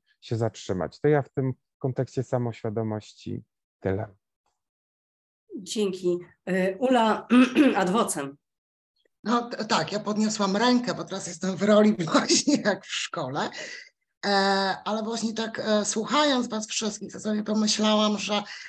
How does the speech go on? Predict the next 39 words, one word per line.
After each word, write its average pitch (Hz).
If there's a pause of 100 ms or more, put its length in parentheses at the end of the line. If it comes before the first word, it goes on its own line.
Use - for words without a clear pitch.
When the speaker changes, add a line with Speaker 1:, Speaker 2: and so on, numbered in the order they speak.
(140)
Speaker 3:
no 160
tu 233
jest 240
taki 214
podział, 202
tak, 214
że 185
ja 190
jakby, 190
mm, 180
zaczynam 180
od 160
tych 170
młodych 226
lat, 196
potem 185 (120)
uczniowie 175
przychodzą 185
w -
rolę, 220
potem 190
wybierają 202
już 202
takie 208
role 214
życiowe, 214
tak, 165
oceniają, 180
czy 165
to 165
moje, 175
nie 170
moje, 165 (420)
jak 156
to 185
jest 185
przydatne 170
w 160
społeczeństwie, 170